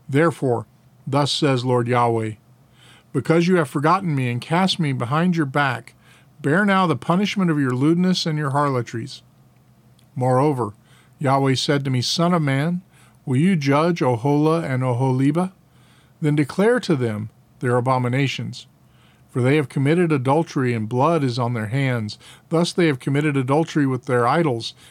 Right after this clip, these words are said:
and have even caused their sons, whom they bore to me, to pass through the fire to them as food. Again, they have done this to me.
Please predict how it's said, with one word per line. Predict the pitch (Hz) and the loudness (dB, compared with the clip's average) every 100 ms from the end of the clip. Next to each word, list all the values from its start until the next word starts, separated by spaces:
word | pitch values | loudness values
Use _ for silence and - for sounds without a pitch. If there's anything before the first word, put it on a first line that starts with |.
| - | -10
and | 143 127 | -2 0
have | 131 | 2
even | 180 196 135 | 2 2 0
caused | 156 165 147 | 0 0 0
their | 147 127 | 0 -2
sons, | - 190 185 151 131 | -2 0 0 0 -2
whom | 151 143 | -2 -2
they | 131 | -2
bore | 120 143 190 | 0 0 0
to | 175 | -2
me, | 151 170 143 110 - - _ | -2 0 0 -4 -10 -20 _
to | - | -14
pass | 135 156 170 175 | -4 0 0 -2
through | - 190 | -4 -4
the | 202 180 | -4 -4
fire | - 180 170 143 | 0 2 2 0
to | 120 135 | -2 -4
them | 123 160 139 | 0 0 0
as | 113 107 | -2 -6
food. | - 175 156 113 107 _ _ _ _ _ _ - | -2 0 0 -2 -10 _ _ _ _ _ _ -16
Again, | 131 117 127 135 117 104 _ _ - _ _ | -10 -2 0 0 -2 -8 _ _ -20 _ _
they | 135 | -2
have | 131 | 0
done | 120 143 165 | 0 0 2
this | 165 - | 0 -2
to | - | -4
me. | 135 139 120 104 | 0 0 -2 -6